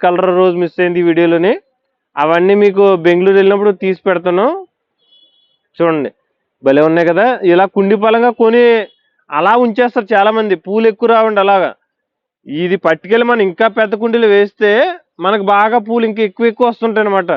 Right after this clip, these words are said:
చూడండి, ఇది గుత్తులు గులాబీ భలే ఉంది కదా. ఇది చిట్టు గులాబీలు ఎల్లో, ఆ మధ్యలో ఉంది కదా, అది చిట్టు గులాబీలు ఎల్లో అనమాట. ఇవి గుత్తులు గులాబీ పింక్, గుత్తులు గుత్తులు కింద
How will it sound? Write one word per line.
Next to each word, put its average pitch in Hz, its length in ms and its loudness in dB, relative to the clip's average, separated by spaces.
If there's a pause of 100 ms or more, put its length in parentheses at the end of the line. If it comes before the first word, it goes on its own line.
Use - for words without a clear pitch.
(1300)
చూడండి, 175 260 -2
ఇది 151 140 -4
గుత్తులు 185 260 -2
గులాబీ 170 340 0
భలే 147 200 2
ఉంది 165 160 -2
కదా. 185 160 0 (240)
ఇది 180 180 -4
చిట్టు 202 220 -4
గులాబీలు 226 340 2
ఎల్లో, 208 180 2 (600)
ఆ 143 140 -12
మధ్యలో 165 320 -2
ఉంది 196 120 -2
కదా, 208 180 0
అది 165 120 -2 (160)
చిట్టు 160 200 -12
గులాబీలు 202 300 2
ఎల్లో 185 160 2
అనమాట. 156 260 -4 (1040)
ఇవి 196 200 -4
గుత్తులు 214 300 -2
గులాబీ 175 300 0 (200)
పింక్, 196 260 -4 (800)
గుత్తులు 190 300 -4
గుత్తులు 208 240 -2
కింద 214 120 0